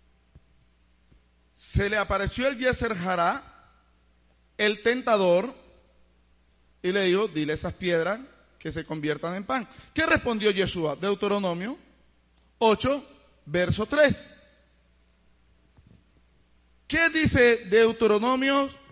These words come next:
ocho, verso tres? Yo quiero que leamos eso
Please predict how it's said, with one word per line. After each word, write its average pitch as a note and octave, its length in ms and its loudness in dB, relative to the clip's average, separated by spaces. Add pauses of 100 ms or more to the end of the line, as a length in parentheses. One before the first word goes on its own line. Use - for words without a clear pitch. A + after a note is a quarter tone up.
(640)
ocho, B3+ 580 6 (280)
verso A#3+ 380 4
tres? E3+ 440 -8 (680)
Yo A3+ 260 0
quiero D4 320 0
que A#3+ 280 -4 (300)
leamos A#3 500 2
eso A#3+ 420 2